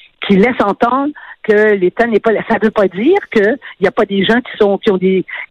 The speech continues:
qui sont des, des, qui sont des propagateurs de haine puis de, de théories de fous. Ça pour-, ça empêche pas un raélien d'en-,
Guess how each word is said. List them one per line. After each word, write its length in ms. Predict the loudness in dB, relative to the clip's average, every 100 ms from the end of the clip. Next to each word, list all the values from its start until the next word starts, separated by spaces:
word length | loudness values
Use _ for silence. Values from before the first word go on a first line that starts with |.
| -4
qui 80 | 0
sont 140 | 0
des, 200 | 2 2 2
des, 120 | 0
qui 240 | -2 -2
sont 120 | 0 2
des 140 | 0
propagateurs 840 | 0 -2 -2 -2 -2 0 0 0 -2
de 60 | -2
haine 500 | 0 0 0 -4 -10 -14
puis 120 | -6
de, 120 | -4 -4 -10 -4
de 120 | -4 -4 0
théories 340 | 2 4 0 -4
de 160 | -8 -4
fous. 80 | -2
Ça 60 | -2
pour-, 180 | -6 -10 -12 -4
ça 80 | -2
empêche 280 | 0 0 0
pas 140 | 2 2
un 120 | 2
raélien 640 | 0 0 -2 -2 0 0
d'en-, 200 | 2 0